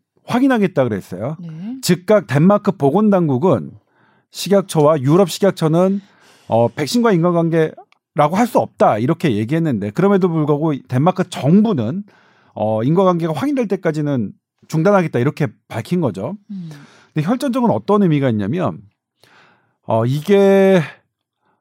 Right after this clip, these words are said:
Speaker 1: 어, 정말로 백신과의 관련, 그게 아스트라제네카든 파이저든 모더나든 아니면 존슨앤존슨이든
Speaker 2: 네.
Speaker 1: 간에요.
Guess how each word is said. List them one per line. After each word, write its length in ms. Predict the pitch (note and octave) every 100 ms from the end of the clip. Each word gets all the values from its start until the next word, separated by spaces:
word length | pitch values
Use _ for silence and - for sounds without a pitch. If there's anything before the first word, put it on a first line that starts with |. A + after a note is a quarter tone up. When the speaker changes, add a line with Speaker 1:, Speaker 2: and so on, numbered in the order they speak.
| _ _
Speaker 1:
어, 440 | - A#2 A#2 A2+ A2+
정말로 340 | - F3 A3+
백신과의 520 | G#3+ C#3+ - F#3+ E3+ D#3+
관련, 340 | G#2+ A2+ B2
그게 320 | - D#3+ F#3 D#3
아스트라제네카든 1040 | B2 C3+ - G#3 G3+ F#3 - D#3+ D#3+ D#3
파이저든 480 | - E3 E3+ E3+ D#3+
모더나든 440 | B2 D3+ F#3+ E3+ D#3
아니면 360 | A2+ C#3 C#3
존슨앤존슨이든 1200 | B2+ C#3+ E3 G3 C3+ C#3 G3 F3+ C3+ A2 G2+ F#3
Speaker 2:
네. 120 | F3+
Speaker 1:
간에요. 500 | B2 A#2 G#2+ A#2+ A3+